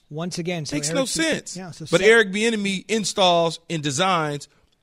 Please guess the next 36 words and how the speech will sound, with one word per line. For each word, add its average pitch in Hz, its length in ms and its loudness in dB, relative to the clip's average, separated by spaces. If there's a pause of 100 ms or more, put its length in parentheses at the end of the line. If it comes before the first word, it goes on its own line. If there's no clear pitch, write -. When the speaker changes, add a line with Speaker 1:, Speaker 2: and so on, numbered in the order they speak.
(140)
Speaker 2:
all 175 240 6
of 156 60 -2
the 143 80 0
red 175 260 4
zone 143 240 0
packages 143 480 -4
for - 80 -8
the 127 80 -8
Kansas 135 300 -6
City 117 160 -10
Chiefs. - 340 -14
Speaker 1:
So 165 120 -8
I 156 100 -6
guess 160 200 -4
Bieniemy 160 400 -6
will 156 120 -4
have 156 200 -6
to 151 80 -10
settle 170 380 -4
for 156 240 -8
maybe 160 300 -4
being 160 280 -4
a 147 80 -8
back-to-back 151 640 -6
<laughs> - 0 -
Super 180 360 -6
Bowl 156 440 -4
play 170 280 -4
caller 160 440 -2
himself 160 680 -2
if 151 100 -8
things 160 260 -8
work 156 240 -6
out 156 180 -4
on 151 160 -10
February 147 640 -6